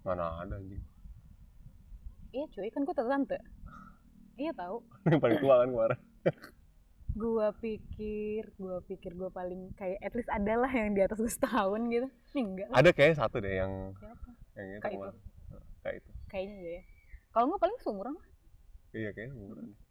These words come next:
Speaker 2: Feeling gue. Feeling. Mengapa feeling
Speaker 1: Hatiku,
Speaker 2: hatiku
Speaker 1: aduh,
Speaker 2: tiada
Speaker 1: kasino,
Speaker 2: tertera.
Speaker 1: kasino.
Speaker 2: <clears throat>
Speaker 1: Iya.
Speaker 2: Yo, tadi
Speaker 1: Bahkan
Speaker 2: malah yang di situ <clears throat> dia ngeliatin sapi lagi ngewe, Mas.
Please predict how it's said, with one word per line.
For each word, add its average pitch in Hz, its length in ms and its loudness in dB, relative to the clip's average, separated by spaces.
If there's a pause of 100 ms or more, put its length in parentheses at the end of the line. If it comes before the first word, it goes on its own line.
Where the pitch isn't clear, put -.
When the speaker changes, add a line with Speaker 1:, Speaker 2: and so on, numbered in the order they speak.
(720)
Speaker 2:
Feeling 190 260 -6
gue. 214 140 -16 (1160)
Feeling. 233 520 0 (140)
Mengapa 233 420 -6
feeling 214 540 -2
Speaker 1:
Hatiku, 226 540 8
Speaker 2:
hatiku 220 240 8
Speaker 1:
aduh, 165 260 10
Speaker 2:
tiada 214 340 2
Speaker 1:
kasino, 135 480 6
Speaker 2:
tertera. 170 300 12
Speaker 1:
kasino. 120 360 4 (840)
Speaker 2:
<clears throat> 311 280 6 (320)
Speaker 1:
Iya. 117 280 -4 (920)
Speaker 2:
Yo, 247 160 2 (320)
tadi - 80 -6
Speaker 1:
Bahkan 131 320 4
Speaker 2:
malah 226 100 -6 (160)
yang 214 220 -10
di 208 80 -6
situ 226 280 -8 (280)
<clears throat> - 180 -2
dia - 160 6
ngeliatin 254 640 0
sapi 233 420 -4
lagi 240 300 -6
ngewe, 226 840 -8
Mas. 254 240 -8